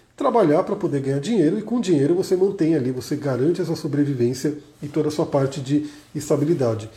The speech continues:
Então Marte em Touro é um momento bem interessante pra trabalhar as finanças, né? Pra pegar toda essa energia de Marte e colocar em cima das questões financeiras. Então a gente poder trabalhar. Olha, meu fundo do céu é Gêmeos, o meu também, né? E Marte vai ficar ali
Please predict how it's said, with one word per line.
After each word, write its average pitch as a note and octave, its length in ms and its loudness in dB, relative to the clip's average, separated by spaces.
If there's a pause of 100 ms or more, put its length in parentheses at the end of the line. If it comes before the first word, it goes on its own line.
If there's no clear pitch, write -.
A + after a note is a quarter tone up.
(340)
Então C#4+ 220 2
Marte A#3 340 2
em F3+ 60 -4
Touro F3 340 2
é - 20 4
um C#3+ 40 -2
momento D#3+ 340 -2
bem C#3+ 180 2
interessante G3+ 580 -2
pra A3+ 100 -8
trabalhar E3+ 380 0
as C3 100 -6
finanças, F#3+ 500 0
né? A#2+ 160 -2
Pra D3+ 140 -6
pegar C#3+ 240 -4
toda G3+ 180 -2
essa B3+ 140 -6
energia D3+ 420 2
de C#3+ 140 0
Marte A#2+ 500 -2 (340)
e G3 80 -10
colocar G#3 440 2
em F#3+ 40 -2
cima D#3+ 440 0 (280)
das D#3+ 160 -4
questões D3+ 380 -2
financeiras. D#3+ 840 2 (420)
Então C#3 180 -4
a A#2+ 40 2
gente D3 180 -4
poder D3 240 0
trabalhar. F3 480 2 (340)
Olha, C3+ 200 2
meu C#3+ 160 4
fundo C#4+ 300 0
do - 80 0
céu G3 200 4
é G#3+ 60 4
Gêmeos, C#3+ 320 2
o C#3 60 0
meu A#2+ 160 0
também, D3 340 2 (280)
né? A#2 140 -6 (300)
E C#3 80 -6
Marte B2 340 -2
vai C#3 120 0
ficar - 240 -2
ali D3 300 0